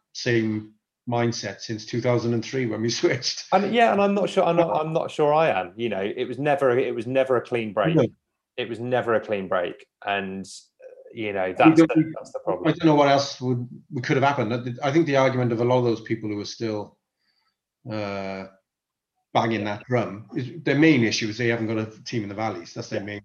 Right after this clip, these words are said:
Speaker 1: issue.
Speaker 2: Yeah.
Speaker 1: Which I, I, I don't disagree with their point, but they, they, someone, uh, you have to realise that we couldn't go on as we were.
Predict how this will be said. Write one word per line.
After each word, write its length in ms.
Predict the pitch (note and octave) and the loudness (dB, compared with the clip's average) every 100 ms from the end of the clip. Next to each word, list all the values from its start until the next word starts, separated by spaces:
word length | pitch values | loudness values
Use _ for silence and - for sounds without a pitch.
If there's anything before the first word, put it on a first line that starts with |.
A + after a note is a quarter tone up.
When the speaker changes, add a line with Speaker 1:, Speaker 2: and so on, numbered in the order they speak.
| F#2+ | -14
Speaker 1:
issue. 300 | - F2+ G2 _ _ | -14 -14 -18 _ _
Speaker 2:
Yeah. 160 | G3 - | -4 -2
Speaker 1:
Which 160 | B2+ - _ _ C3 | -4 -8 _ _ 0
I, 60 | |
I, 300 | B2+ A2+ A2+ A2 - | 0 0 -4 -8 -8
I 20 | A#2+ | -2
don't 140 | A#2+ | -2
disagree 360 | A2 G#2+ A2+ C3+ | -2 -4 -4 -2
with 120 | A2+ | -4
their 180 | F#2 F2+ - _ | -6 -10 -16 _
point, 180 | G2+ F2 | -14 -12
but 160 | B2 - - _ B2+ | -16 -16 -20 _ -8
they, 160 | B2+ | -6
they, 320 | B2+ C3+ - - | 0 0 0 -6
someone, 600 | - D3+ C#3 A#2 A#2 B2+ | 2 4 6 4 2 -2
uh, 260 | C3 - - | -4 -6 -6
you 140 | B2+ C#3+ | 0 2
have 180 | C#3+ | 2
to 100 | C#3+ | -2
realise 480 | A#2 B2 A#2+ G#2+ G2+ | -2 2 4 2 -2
that 120 | A2 G#2+ | -4 -8
we 60 | |
couldn't 280 | G#2+ B2+ A2+ | -4 -2 -2
go 220 | A#2 A2 | 0 -2
on 80 | G#2+ | -2
as 140 | G#2+ G2+ | -6 -6
we 100 | G2 | -8
were. 360 | G2+ F2+ A2 | -6 -8 -10